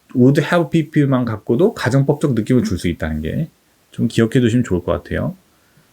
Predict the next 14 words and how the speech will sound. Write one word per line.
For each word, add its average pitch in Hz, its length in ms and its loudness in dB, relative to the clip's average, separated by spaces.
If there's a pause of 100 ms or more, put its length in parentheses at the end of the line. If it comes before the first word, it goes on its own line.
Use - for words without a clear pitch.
(180)
그 120 100 -2
다음에 147 420 4
밑줄 139 400 2
친 147 200 -2
부분에 135 240 0
의미가 113 320 2
같도록 104 320 -8
빈칸을 95 340 -2
채워라. - 260 -12 (1800)
아이고, 139 520 2
우리 135 200 4
이거 131 340 2 (340)
형광펜으로 156 360 0
칠해봅시다. 135 600 -4